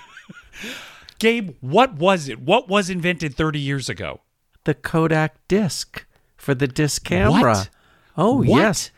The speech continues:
Speaker 2: How could anyone do without? Look how it's lasted. I think they pay you to take a Kodak disc now, especially a Kodak disc camera.
Speaker 1: That is a great piece of trivia to lead off
Speaker 2: Exactly.
Speaker 1: our thirtieth episode. Do you have any other thirty related trivia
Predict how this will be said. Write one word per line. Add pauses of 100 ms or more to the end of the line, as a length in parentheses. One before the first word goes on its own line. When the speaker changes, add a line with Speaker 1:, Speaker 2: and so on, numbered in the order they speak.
(140)
Speaker 2:
How
could
anyone
do
without?
Look
how
it's
lasted. (320)
I
think
they
pay
you (460)
to
take
a
Kodak
disc
now,
especially
a
Kodak
disc
camera. (840)
Speaker 1:
That
is
a
great
piece
of
trivia
to
lead
off
Speaker 2:
Exactly.
Speaker 1:
our
thirtieth
episode.
Do
you
have
any
other
thirty
related
trivia